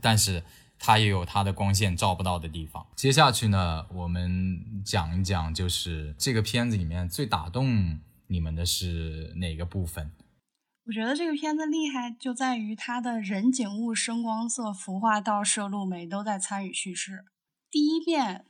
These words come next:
Speaker 2: 就是它打动我的地方，当然就是那个哥哥的自杀，就让我非常的震惊跟难以忘怀。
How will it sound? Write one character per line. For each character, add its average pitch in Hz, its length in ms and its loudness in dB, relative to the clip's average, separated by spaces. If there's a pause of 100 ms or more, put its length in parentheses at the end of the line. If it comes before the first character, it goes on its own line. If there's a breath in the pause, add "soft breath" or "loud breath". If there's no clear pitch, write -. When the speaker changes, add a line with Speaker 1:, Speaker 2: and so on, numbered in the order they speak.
Speaker 2:
就 247 100 -6
是 226 60 -4
它 240 120 -2
打 214 220 -2
动 226 160 -2
我 202 80 -2
的 196 80 -6
地 202 180 -4
方， 190 200 -2
当 202 160 2
然 202 120 0
就 220 140 -6
是 202 140 -6
那 202 160 -4
个 185 320 -10 (440)
哥 226 140 -4
哥 233 140 0
的 220 100 -4
自 202 180 -6
杀， 180 380 -4 (540)
就 226 100 -4
让 254 220 8
我 190 60 2
非 254 260 2
常 196 200 2
的 202 280 0 (100)
震 262 300 6
惊 214 400 0 (420)
跟 233 220 2
难 202 200 6
以 220 80 2
忘 196 300 2
怀。 - 380 -8